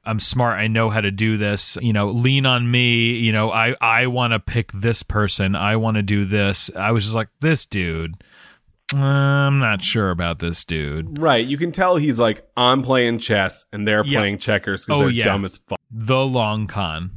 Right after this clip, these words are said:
Speaker 1: Big long con.
Speaker 2: There are a few other characters that y'all know, but,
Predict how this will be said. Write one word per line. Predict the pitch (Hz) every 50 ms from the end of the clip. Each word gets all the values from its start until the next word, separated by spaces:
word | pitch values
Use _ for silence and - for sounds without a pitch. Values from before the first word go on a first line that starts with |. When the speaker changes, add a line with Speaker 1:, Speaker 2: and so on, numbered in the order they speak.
| - - _ _ _
Speaker 1:
Big | 156 156 165 160 131
long | 135 123 117 107 104 98
con. | - 101 95 90 87 87 92 87 - _ _ _ _ _ _ -
Speaker 2:
There | 135 156 196 -
are | - 175 165 165 156 143
a | 123
few | - - - - 175 196 220 220 208
other | 196 175 165 143
characters | - 139 123 120 117 - 123 113 110 107 104 - - _ _ _ _ _ _ _
that | - 110 117 110 110 110 110 - _ _ _
y'all | 107 110 117 117 117 117 113 117 117 117 - - _ _ _ _ -
know, | 127 120 113 113 107 101 95 95 92 92 104 - - _ _ _
but, | - 110 107 104 104